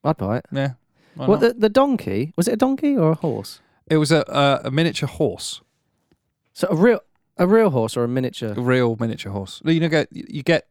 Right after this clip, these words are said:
Speaker 2: you know how you get, like, teacup dogs and stuff,
Speaker 1: Oh, okay,
Speaker 2: teacup
Speaker 1: like a
Speaker 2: pigs and
Speaker 1: miniature
Speaker 2: handbag things, and they
Speaker 1: a
Speaker 2: actually
Speaker 1: m-
Speaker 2: breed them to be small
Speaker 1: Like, you
Speaker 2: somehow.
Speaker 1: can get a, a miniature railway.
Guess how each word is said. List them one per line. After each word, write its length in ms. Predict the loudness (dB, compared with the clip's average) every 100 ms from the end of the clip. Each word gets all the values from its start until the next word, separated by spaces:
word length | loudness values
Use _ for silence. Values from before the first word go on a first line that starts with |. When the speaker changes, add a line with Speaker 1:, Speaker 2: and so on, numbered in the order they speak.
| -2
Speaker 2:
you 100 | 0
know 60 |
how 60 | 2
you 100 | 2
get, 140 | 2
like, 180 | 2 0 _ _
teacup 420 | -2 -2 0 -2 0
dogs 320 | -2 -2 -6
and 80 | 0
stuff, 120 | 2 4
Speaker 1:
Oh, 40 | 4
okay, 160 | 2
Speaker 2:
teacup 200 | 2 2
Speaker 1:
like 160 | 2 0
a 40 |
Speaker 2:
pigs 200 | 0 0
and 40 | 0 -2
Speaker 1:
miniature 360 | -2 -8 -4
Speaker 2:
handbag 420 | 0 0 0 -2 -6
things, 360 | -6 -8 -8
and 80 | -6
they 80 | -4
Speaker 1:
a 60 | -4
Speaker 2:
actually 240 | -4 -4
Speaker 1:
m- 80 | -6
Speaker 2:
breed 300 | -2 -2 -2
them 140 | -4 -12
to 100 | -10
be 100 | -12
small 240 | -8 -8 -8 -2
Speaker 1:
Like, 180 | 0 0
you 60 |
Speaker 2:
somehow. 60 | -2
Speaker 1:
can 80 | -2
get 160 | -2 0
a, 160 | -2 -4 _ _ -8
a 40 |
miniature 920 | -2 0 0 0 -6 0 2 4 4
railway. 1040 | 4 4 2 -2 -6 -6 -8 -10 -14 -14